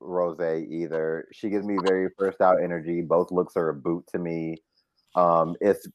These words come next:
it's very scaly, like fish scales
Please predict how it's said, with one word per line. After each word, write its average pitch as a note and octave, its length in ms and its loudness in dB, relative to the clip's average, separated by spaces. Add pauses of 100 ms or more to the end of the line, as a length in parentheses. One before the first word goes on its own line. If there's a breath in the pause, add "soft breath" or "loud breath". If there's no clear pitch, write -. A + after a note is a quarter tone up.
(300)
it's A2+ 260 -2
very B2+ 420 4
scaly, F#2 1000 4 (460)
like G2+ 260 4 (220)
fish - 320 4
scales D2+ 680 -6